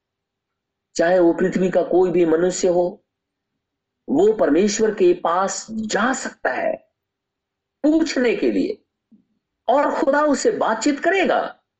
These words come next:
इस माध्यम से, वचन के द्वारा, स्वप्न के द्वारा और लिखा है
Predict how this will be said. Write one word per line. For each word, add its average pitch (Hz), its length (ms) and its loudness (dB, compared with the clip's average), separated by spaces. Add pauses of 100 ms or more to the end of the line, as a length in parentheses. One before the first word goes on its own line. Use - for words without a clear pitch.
(220)
इस - 240 -2
माध्यम 147 480 -2
से, - 360 -6 (640)
वचन 160 340 0
के 175 160 2
द्वारा, 185 400 2 (600)
स्वप्न 143 440 0
के 175 220 2
द्वारा 185 720 -2 (720)
और 196 520 0 (800)
लिखा 190 300 0
है 165 180 2